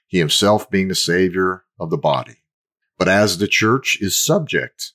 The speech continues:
to Christ, so also the wives ought to be to their husbands in everything.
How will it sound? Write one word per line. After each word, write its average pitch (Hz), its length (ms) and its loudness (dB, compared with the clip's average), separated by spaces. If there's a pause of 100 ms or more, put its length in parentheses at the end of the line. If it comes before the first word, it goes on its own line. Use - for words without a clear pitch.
to - 100 -8
Christ, - 720 -4
so 135 260 0
also 104 480 0
the 98 360 -6 (100)
wives 82 800 -2
ought 82 240 -2
to - 100 -8
be 80 440 -4
to 90 120 -4
their 85 180 0
husbands - 640 -8 (520)
in 104 140 0
everything. 120 480 -2